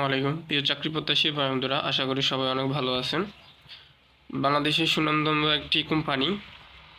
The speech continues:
স্কয়ার কোম্পানিতে একটি নিয়োগ বিজ্ঞপ্তি প্রকাশ করছে। সেই নিয়োগ বিজ্ঞপ্তি সম্পর্কে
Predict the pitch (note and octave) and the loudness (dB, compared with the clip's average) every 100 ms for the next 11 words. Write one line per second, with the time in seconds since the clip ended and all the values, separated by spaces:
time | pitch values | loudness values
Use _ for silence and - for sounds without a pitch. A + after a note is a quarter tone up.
0 | - - - - - - - - D3+ - | -20 -20 -20 -20 -20 -20 -10 -4 -4 0
1 | D#3 D3+ E3+ - - - - - - - | 2 2 0 -8 -16 -20 -20 -20 -10 -2
2 | D3+ D3+ D3 C#3+ D#3 D#3+ E3 D#3 D3 C#3+ | 0 2 0 0 2 4 4 2 0 -2
3 | C#3 C3+ B2+ - B2+ - D3 F3 - - | -2 0 0 -2 -4 -2 -4 -6 -16 -20
4 | _ _ _ _ _ _ _ _ _ _ | _ _ _ _ _ _ _ _ _ _
5 | - - D3+ D3+ D#3+ D#3+ D#3+ D#3+ C#3+ C#3 | -2 0 2 2 2 2 2 2 0 0